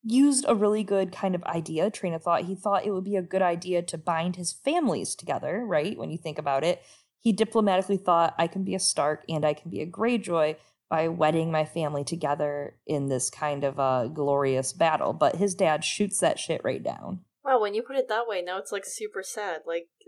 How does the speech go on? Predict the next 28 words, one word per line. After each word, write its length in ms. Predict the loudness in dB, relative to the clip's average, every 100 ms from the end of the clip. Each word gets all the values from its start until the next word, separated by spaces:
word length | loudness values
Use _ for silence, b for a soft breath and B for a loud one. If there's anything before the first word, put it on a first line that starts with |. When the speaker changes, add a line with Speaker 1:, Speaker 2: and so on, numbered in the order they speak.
| 0
Speaker 2:
that's, 260 | 0 4
like, 160 | 4 6
a 80 | 0
ch-, 160 | -2
such 220 | -4 -6 -6
a 40 |
childlike, 680 | -8 -6 -4 -4 -4 -4 0
Speaker 1:
He 60 |
Speaker 2:
innocent 120 | 4 8
Speaker 1:
wanted 240 | 8 6
to 40 | 4
have 200 | 4 4
both 180 | 4 4
Speaker 2:
fantasy. 80 | 4
Speaker 1:
worlds. 480 | 4 4 4 0 0
He 80 | 0
could 160 | 2 4
still 240 | 4 4
be 400 | 2 2 4 2 B B 2
Lord 440 | 8 10 8 6
Greyjoy 540 | 4 4 2 2 4 2
with 100 | 0
his 140 | -4
black 440 | 0 2 4 2
and 160 | 0 0
gold, 520 | 2 2 2 0 -2
you 80 | 0
know, 360 | 2 4 2